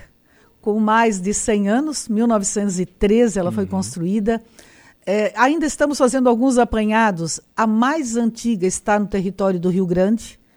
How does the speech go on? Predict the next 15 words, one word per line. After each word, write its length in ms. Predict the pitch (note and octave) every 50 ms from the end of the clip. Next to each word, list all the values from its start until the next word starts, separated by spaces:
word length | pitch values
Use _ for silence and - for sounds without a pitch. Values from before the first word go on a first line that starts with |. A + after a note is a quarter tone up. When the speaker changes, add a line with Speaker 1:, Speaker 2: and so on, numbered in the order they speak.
| _ _ -
Speaker 1:
mil 200 | G3 G#3+ A#3 A3+
oitocentos 360 | G#3 - - - G#3 G3+ F3
e 60 | G3+
oitenta 320 | F#3+ F3 G3 F#3+ F3+ - F3+
e 20 |
oito. 500 | E3 E3+ F#3 G#3 A#3 - - - - - _ _ _ _ _ _ _ _ _ _ _ _ _ _ _ _
E 600 | A#3+ B3 B3+ C4 C4 C4 C4 C4 C4 C4 B3+ - - _ _ _
podemos 360 | - C#4+ B3 D#4 D#4+ E4 C#4
dizer 320 | B3+ C4+ B3+ B3+ C#4 C#4+ C#4
que 80 | -
é 40 | C4+
uma 140 | B3+ C4+ C4
das 220 | A#3 A#3+ A#3 A3
mais 260 | A3+ A3+ A#3 A#3 G#3
antigas. 580 | A3 A3 G#3 G#3+ - D#3+ D3+ D3+ D3+ D3 -